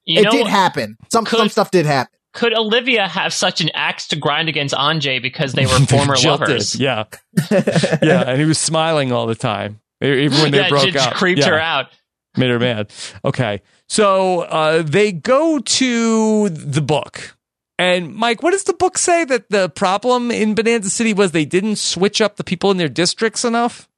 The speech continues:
Speaker 1: Yeah, just, like, everyone stayed too siloed, essentially. So it's time to mix up your districts. And even before that, we get, like, the ominous words of the Green District calling themselves the Gold District because they're the
Speaker 3: Mm-hmm.
Speaker 1: ones winning all the gold stars.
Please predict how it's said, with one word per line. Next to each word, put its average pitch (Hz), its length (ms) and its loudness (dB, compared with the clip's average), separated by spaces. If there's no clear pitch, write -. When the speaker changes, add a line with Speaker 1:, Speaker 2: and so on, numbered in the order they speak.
Speaker 1:
Yeah, 254 220 0
just, 196 240 -2
like, 202 120 -2
everyone 208 280 0
stayed 190 300 -2
too 196 160 0
siloed, 143 580 0
essentially. 127 540 -2
So 139 120 -2
it's 131 140 -4
time 156 220 0
to 156 100 -2
mix 160 400 -2
up 196 180 0
your 160 140 0
districts. 139 400 -2
And 185 80 0
even 269 160 0
before 180 380 0
that, 143 180 -2
we 151 80 -4
get, 160 160 -2
like, 151 160 -2
the - 160 -4
ominous 160 420 -2
words 147 380 0
of 131 240 -4
the 151 80 -2
Green 151 300 0
District 147 360 -4
calling 151 280 -2
themselves 135 440 -2
the 160 140 0
Gold 156 460 0
District 127 640 -4
because 139 220 2
they're 139 140 4
the 131 60 0
Speaker 3:
Mm-hmm. 113 80 2
Speaker 1:
ones 143 180 0
winning 143 260 -2
all 135 160 0
the 131 120 -4
gold 123 320 -2
stars. 117 580 -2